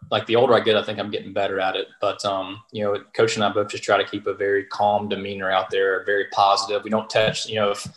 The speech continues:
you know, we're texting throughout the round information about the course or whatever, but, you know, we've kinda made a vow to never really text anything negative. You know, "John just made a bogey here." Well, don't text that. How about just text that, you know, "William just made a birdie right here," or something like that, or,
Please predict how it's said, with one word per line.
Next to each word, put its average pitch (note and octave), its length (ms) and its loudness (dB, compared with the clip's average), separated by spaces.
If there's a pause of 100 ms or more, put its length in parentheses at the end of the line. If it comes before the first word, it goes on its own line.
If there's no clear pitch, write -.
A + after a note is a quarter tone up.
(200)
you A2 60 0
know, G#2+ 80 6
we're A2+ 80 6
texting A2 420 0
throughout A2 180 2
the G2 200 -4 (260)
round G#2 180 -2
information G#2 560 -6
about G2+ 180 0
the G#2+ 80 -14
course G2+ 320 -4
or G#2+ 60 -2
whatever, G2 280 0
but, F#2+ 200 -2 (680)
you B2 80 -8
know, G#2+ 120 0
we've G#2+ 140 2
kinda A2+ 200 4
made G#2 140 6
a G2 100 2
vow G2+ 240 4
to F#2+ 160 -4 (320)
never G#2+ 260 2
really G#2 160 2
text - 340 -6
anything G#2 300 -6
negative. F#2 540 -6
You G2 140 -4
know, F#2+ 220 -2 (100)
"John A2 260 4
just G#2 120 -4
made G2+ 120 0
a G2+ 40 -2
bogey G2 280 0
here." F#2+ 260 -4
Well, G#2 100 -6
don't A2+ 180 0
text B2+ 280 0
that. - 200 -2 (120)
How A2+ 80 -2
about A2 160 2
just - 160 -6
text A2 280 0
that, G2 240 0
you A2+ 80 -8
know, F#2+ 220 -4 (340)
"William G#2+ 280 4
just - 140 -8
made G2+ 140 0
a G2 40 -10
birdie G2+ 300 2
right F#2 160 0
here," F#2+ 140 0
or F#2 40 -2
something - 200 -6
like F#2+ 160 -6
that, F#2+ 260 2
or, F2+ 220 -4